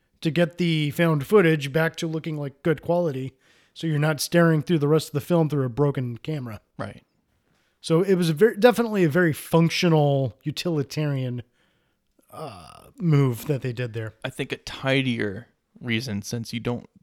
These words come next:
Speaker 2: they, they didn't bring her on to be another character, is to have another camera in the car, like,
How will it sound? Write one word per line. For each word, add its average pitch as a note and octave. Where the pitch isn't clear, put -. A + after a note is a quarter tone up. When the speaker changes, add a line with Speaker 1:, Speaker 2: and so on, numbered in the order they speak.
Speaker 2:
they, -
they B2+
didn't C#3+
bring B2+
her A#2
on A2
to A2
be A2
another C3
character, D3
is A#2+
to A#2+
have A2+
another G#2
camera F2+
in D#2+
the C#2
car, -
like, -